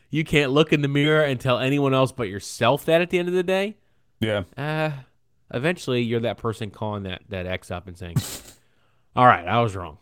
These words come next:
Speaker 1: I was wrong."
Speaker 2: Yeah.
Speaker 1: You,
Speaker 2: I w-,
Speaker 1: you know,
Speaker 2: I will say, like,
Speaker 1: "What's up?
Speaker 2: there,
Speaker 1: What are you doing?"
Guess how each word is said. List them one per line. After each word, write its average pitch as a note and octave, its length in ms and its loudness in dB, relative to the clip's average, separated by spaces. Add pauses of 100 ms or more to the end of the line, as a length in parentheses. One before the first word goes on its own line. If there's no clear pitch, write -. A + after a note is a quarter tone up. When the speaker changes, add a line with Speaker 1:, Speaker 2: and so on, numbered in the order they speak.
Speaker 1:
I G2 140 -10
was F2 160 -12
wrong." A#2+ 100 -2
Speaker 2:
Yeah. G#2+ 200 0
Speaker 1:
You, G2 100 -10
Speaker 2:
I - 140 -8
w-, C3+ 180 -2
Speaker 1:
you A2 60 -2
know, F2 260 -6
Speaker 2:
I C#3+ 80 -2
will D#3+ 180 0
say, E3 200 -2
like, C3+ 80 2
Speaker 1:
"What's C3 160 2
up? G#2+ 80 6
Speaker 2:
there, B2+ 160 -2
Speaker 1:
What C#3 140 2
are C#3 40 8
you C3 80 6
doing?" G2 300 -2